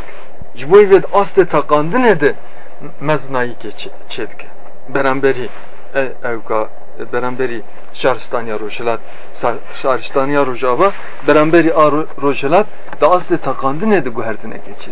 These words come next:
dike. Na ev momin. Wî çaxî, pirsgirêk di zihniyetê de gerek em bigirin dest. Pirsgirêka zihniyetê çi ye? Em ê zihniyetê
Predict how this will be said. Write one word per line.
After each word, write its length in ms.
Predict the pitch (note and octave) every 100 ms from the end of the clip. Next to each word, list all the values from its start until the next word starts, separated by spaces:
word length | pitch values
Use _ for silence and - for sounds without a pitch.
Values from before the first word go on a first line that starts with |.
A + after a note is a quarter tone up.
| -
dike. 140 | - - -
Na 220 | F3 A#3+
ev 60 | C4
momin. 360 | A3 G3+ F3 A2+ - - - - -
Wî 160 | - C4
çaxî, 440 | - B3 F3+ E3 F#3 - - - - - - - - - - - -
pirsgirêk 560 | G3 D#3 D#3+ G3 A3 E3
di 40 |
zihniyetê 680 | D3+ E3 E3+ F#3+ F3+ D3 C3
de 120 | A#2+ - -
gerek 240 | C3+ C3 A#2+
em 200 | B2 A2+
bigirin 320 | A2+ G#2 G#2
dest. 280 | G#2+ - -
Pirsgirêka 500 | E3 D#3+ G3+ A#3+ A3
zihniyetê 560 | E3+ F#3 F#3+ G3+ F3+
çi 180 | D#3+ -
ye? 100 | C3+ - - - - - - -
Em 160 | G3 A3
ê 100 | A3+
zihniyetê 640 | D#3 F#3 F#3 G#3+ A#3 D#3